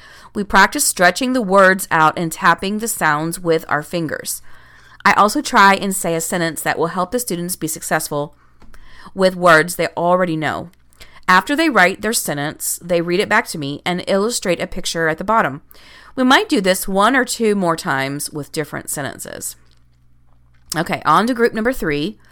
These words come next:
My middle group works on decodable reading and sentence dictation. My middle group uses decodable readers. Decodable readers are short stories that have easily decodable words from word families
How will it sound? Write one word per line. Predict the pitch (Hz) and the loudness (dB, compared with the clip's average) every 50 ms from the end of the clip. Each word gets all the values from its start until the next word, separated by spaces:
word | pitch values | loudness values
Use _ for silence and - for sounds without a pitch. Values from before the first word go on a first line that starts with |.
| - - - - - - - | -20 -20 -20 -20 -20 -18 -6
My | - 190 185 185 185 | 2 4 4 4 4
middle | 190 208 262 349 403 | 4 2 2 2 0
group | 294 - 160 143 139 139 139 - - | 0 0 0 2 2 0 0 -2 -6
works | - 180 185 180 180 - - | -2 2 2 2 2 2 0
on | - 175 170 165 165 165 | 0 0 0 -2 -2 -4
decodable | 180 160 - - - 196 202 226 240 277 330 370 269 | -6 -6 -6 -4 -2 0 0 2 2 2 0 0 0
reading | 214 156 151 156 143 147 151 | 0 -2 -2 -4 -6 -6 -6
and | - 160 156 156 | -6 -6 -6 -6
sentence | - - 151 151 151 156 156 - | -4 -4 -4 -4 -4 -6 -6 -8
dictation. | - 147 - - - 139 131 - - - - - _ _ _ - _ _ _ _ _ _ _ - - - - - - - - - - - - - | -10 -10 -8 -6 -6 -6 -6 -8 -12 -14 -16 -18 _ _ _ -20 _ _ _ _ _ _ _ -20 -20 -20 -20 -20 -20 -20 -20 -20 -20 -20 -12 0
My | 226 226 233 | 4 4 6
middle | 247 294 415 480 453 | 6 8 8 8 6
group | 254 214 196 175 170 180 185 - _ _ _ _ _ - - _ _ - - - - | 6 6 4 4 4 4 0 -4 _ _ _ _ _ -20 -20 _ _ -20 -20 -16 -10
uses | 196 196 226 254 277 269 302 320 302 | -4 0 2 2 2 2 2 0 0
decodable | - 262 - - 226 208 214 208 226 214 | -2 -4 -2 0 0 2 2 2 2 2
readers. | 202 190 165 143 120 - - - - - - - _ _ _ _ | 2 0 0 -2 -4 -6 -8 -8 -8 -8 -10 -12 _ _ _ _
Decodable | - 180 - - 208 226 269 269 381 427 | -12 -12 -4 0 2 2 4 6 6 6
readers | 330 240 160 147 135 123 131 143 180 - - - | 6 4 2 0 0 -2 -2 -4 -6 -6 -2 0
are | 180 180 | 0 0
short | - - - 226 240 - | 0 0 0 0 0 0
stories | - - 208 165 147 147 147 151 151 - | -2 0 2 2 2 2 0 -4 -6 -4
that | - 170 - - | -4 -4 -2 2
have | - 185 170 170 - - | 4 4 4 4 2 -4
easily | - 208 220 220 254 262 269 277 294 277 | -4 -2 0 0 0 0 2 0 0 -2
decodable | 311 285 - - 226 208 220 226 277 269 | -4 -6 -2 -2 0 0 0 0 -2 0
words | 214 170 147 143 143 151 - - | 2 2 2 2 2 -2 -4 -6
from | - 202 196 214 | -4 -2 -2 0
word | 220 233 247 269 277 254 | 2 4 4 4 4 2
families | - 202 156 135 98 78 80 95 - - - | 0 -4 -4 -4 -6 -8 -10 -10 -10 -12 -12